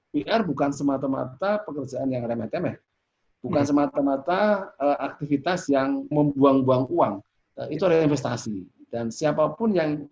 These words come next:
Speaker 1: berinvestasi, saya yakin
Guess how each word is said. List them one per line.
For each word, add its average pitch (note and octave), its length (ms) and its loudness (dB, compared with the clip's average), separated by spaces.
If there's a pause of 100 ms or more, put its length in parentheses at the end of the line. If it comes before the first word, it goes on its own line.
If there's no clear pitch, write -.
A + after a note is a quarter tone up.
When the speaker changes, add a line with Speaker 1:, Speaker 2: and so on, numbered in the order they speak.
Speaker 1:
berinvestasi, C3+ 880 -2 (960)
saya D#3+ 400 4
yakin D3 160 2